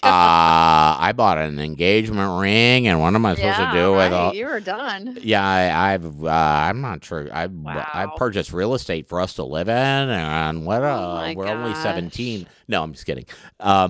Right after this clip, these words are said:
Speaker 2: but anyway, yes, that, that was my favorite snow day story <laughs> of
Speaker 1: That's a,
Speaker 2: just
Speaker 1: that's a
Speaker 2: go-
Speaker 1: damn good one.
Speaker 2: Yeah, I know. That was very long, but
Speaker 1: I never had anybody. No, that never happened to me. <laughs>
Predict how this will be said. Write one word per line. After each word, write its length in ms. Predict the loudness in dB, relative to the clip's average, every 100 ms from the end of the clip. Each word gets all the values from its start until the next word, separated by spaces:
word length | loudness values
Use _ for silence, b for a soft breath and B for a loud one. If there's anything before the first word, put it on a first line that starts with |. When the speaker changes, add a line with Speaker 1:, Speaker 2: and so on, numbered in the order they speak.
| 0
Speaker 2:
but 120 | -2 0
anyway, 240 | -2 -2
yes, 260 | -4 -4 0
that, 240 | 2 2 -2 B B -4
that 440 | 2 4 6 4
was 260 | 4 4 2
my 200 | -2 -2
favorite 480 | 0 0 0 -4 -6
snow 680 | -14 -10 -6 2 4 4 0
day 240 | 0 -2
story 560 | -4 -2 2 2 0 -2
<laughs> 20 |
of 60 | 0
Speaker 1:
That's 360 | 2 0 -4
a, 20 | -8 -8
Speaker 2:
just 100 | -4
Speaker 1:
that's 300 | -2 -2 -8
a 40 |
Speaker 2:
go- 80 | -8
Speaker 1:
damn 280 | -6 -8 -8
good 180 | -10 -8
one. 380 | -10 -8 -12 -8
Speaker 2:
Yeah, 280 | -4 -4 -4
I 100 | -8
know. 200 | -8 -6
That 180 | -4 -4
was 140 | -6
very 220 | -4 -4
long, 360 | -4 -6 -8 -6
but 220 | -8 -8 _ _ b b b _ -16
Speaker 1:
I 200 | -8 -6
never 260 | -4 0 0
had 360 | 0 0 0 -4
anybody. 880 | -10 -10 -6 -6 -4 -4 -4 -6 -10 _ _
No, 400 | -14 -12 -10 -12 -14
that 140 | -10 -6
never 200 | -4 -4
happened 320 | -4 -6 -10
to 100 | -12
me. 220 | -12 -8
<laughs> 60 | -2